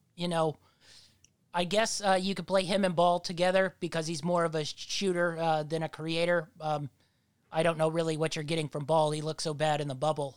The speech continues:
Uh, he, he might no longer be a viable option, but, uh, he did look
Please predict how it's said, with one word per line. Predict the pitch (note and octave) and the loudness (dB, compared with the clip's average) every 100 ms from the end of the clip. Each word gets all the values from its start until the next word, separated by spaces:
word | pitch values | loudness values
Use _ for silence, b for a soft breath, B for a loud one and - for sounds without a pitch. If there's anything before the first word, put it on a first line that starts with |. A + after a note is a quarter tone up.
| - | -10
Uh, | C#3 C3+ - b | -8 -10 -14 b
he, | b F#3+ - B B B | b -4 -4 B B B
he | - | 0
might | A3+ G#3+ G#3 | 2 2 4
no | F#3+ | 2
longer | F3+ F3 E3+ | 4 2 2
be | D#3 E3+ | -2 0
a | D#3+ | 0
viable | D3+ E3 D#3+ D#3 D#3 | 2 2 2 2 2
option, | E3+ F3+ G3+ F#3 | 2 0 -2 -4
but, | E3 F3 F#3+ | -2 -2 2
uh, | F3+ | 0
he | E3+ G3 | 0 -2
did | F#3+ A#3 | 0 2
look | A3 | 0